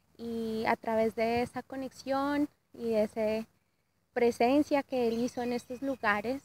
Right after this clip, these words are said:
pudo también captar un poquito de la esencia del folclore, de las personas que cargan esta identidad, de sus historias. Entonces,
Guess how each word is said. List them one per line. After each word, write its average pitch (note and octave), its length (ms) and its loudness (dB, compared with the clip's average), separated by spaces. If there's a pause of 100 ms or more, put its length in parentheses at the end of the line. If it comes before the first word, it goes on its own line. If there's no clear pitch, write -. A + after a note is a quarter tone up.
(260)
pudo A3 300 2
también A#3 340 0 (480)
captar A#3 460 -4
un B3+ 60 -2
poquito A#3+ 420 -8
de A#3 120 0
la B3 80 2
esencia A3 540 -10 (440)
del G#3+ 300 0
folclore, G#3+ 720 -2 (320)
de G#3+ 240 -2
las G#3 200 2
personas C4+ 480 -2
que C4 120 -14
cargan A#3 400 -6
esta A3+ 440 -10 (400)
identidad, A3+ 880 -2 (360)
de A3+ 140 -8
sus - 240 -8
historias. B3 640 -2 (420)
Entonces, A3 440 -4